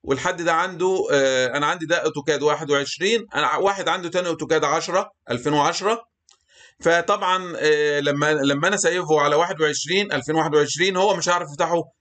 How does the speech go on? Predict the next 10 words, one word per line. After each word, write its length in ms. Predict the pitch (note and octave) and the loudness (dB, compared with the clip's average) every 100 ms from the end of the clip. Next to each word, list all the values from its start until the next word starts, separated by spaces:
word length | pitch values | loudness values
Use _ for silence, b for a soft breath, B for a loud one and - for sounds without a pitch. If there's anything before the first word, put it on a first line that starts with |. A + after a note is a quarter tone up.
| _ _ | _ _
على، 480 | - C3+ D#3 D#3 D3 _ _ | -2 0 0 -2 -6 _ _
آه، 560 | A2 A#2+ A#2+ A#2+ A#2+ | 0 2 2 2 2
ألفين 220 | B2+ E3 D#3+ | 0 0 2
وعشرة. 400 | B2 A#2+ - - _ _ _ _ - | 2 0 -6 -20 _ _ _ _ 0
آه، 320 | D#3 F3 F#3 | 2 4 0
الحقيقة 300 | E3 F#3+ A3+ | 0 -2 -2
الحل، 400 | - G#3 G#3+ F#3 | -2 -4 -2 0
آه، 360 | - D3 C#3+ | 0 2 0
بسيط 340 | C3 C#3+ F3 F3 | 0 0 0 0
جدًا. 440 | D3 D#3+ G#3 G#3 | 0 0 0 -2